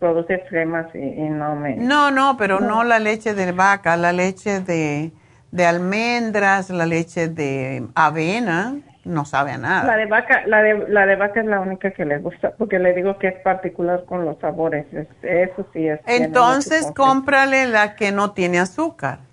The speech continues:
Speaker 2: la, la que es Lactate,
Speaker 1: Oh.
Speaker 2: que ya lo venden en to-, de todas las marcas.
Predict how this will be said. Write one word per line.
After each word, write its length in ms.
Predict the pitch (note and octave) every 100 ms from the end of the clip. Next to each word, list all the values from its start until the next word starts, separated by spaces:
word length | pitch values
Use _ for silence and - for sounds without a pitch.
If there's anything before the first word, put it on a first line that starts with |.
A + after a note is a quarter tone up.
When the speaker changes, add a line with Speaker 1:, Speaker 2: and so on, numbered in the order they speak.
| _ _ _ _ _ -
Speaker 2:
la, 880 | F3+ F#3+ F3 E3+ E3 D#3 D3 C#3+ - _ _ _ -
la 220 | F#3 F#3
que 120 | F#3+
es 140 | G#3+
Lactate, 600 | G3 G3 A3 - G3 D#3+
Speaker 1:
Oh. 100 | - -
Speaker 2:
que 160 | - G3
ya 160 | G3+ A3+
lo 140 | A#3
venden 640 | G#3+ A3+ A3+ G#3+ F#3+ F#3 E3+
en 160 | F3+
to-, 200 | F3+ E3+
de 180 | F3+ F3+
todas 240 | F#3+ G3
las 120 | F#3+ F#3
marcas. 720 | F#3+ F#3+ - - - -